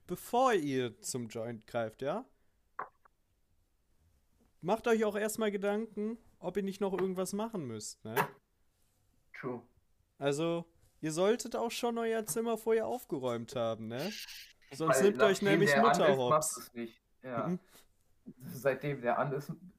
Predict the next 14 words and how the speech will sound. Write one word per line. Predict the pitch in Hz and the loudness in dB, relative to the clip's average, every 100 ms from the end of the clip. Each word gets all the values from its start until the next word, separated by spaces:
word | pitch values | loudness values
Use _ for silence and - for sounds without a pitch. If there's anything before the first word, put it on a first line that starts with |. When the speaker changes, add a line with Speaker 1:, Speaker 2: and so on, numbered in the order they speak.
| - _ _ _ _ _ _ _ _ _ _ _ _ - | -20 _ _ _ _ _ _ _ _ _ _ _ _ 0
Speaker 1:
Ja. | 143 156 | 2 2
Speaker 2:
ab | |
dem | 156 - | -2 -2
Zeitpunkt, | 160 156 165 151 - | -2 0 -2 -4 -2
wo | 143 | 0
der | 135 | 0
brennt, | 117 131 147 160 - - - | 2 2 2 -2 -8 -14 -2
äh, | 127 123 123 - | 2 2 2 0
machst | 113 113 - | -2 -2 -4
du's | - | -10
halt | 101 | -10
nicht | 101 - | -12 -16
mehr. | 92 - _ | -20 -20 _
Speaker 1:
Ja, | 143 127 | 0 0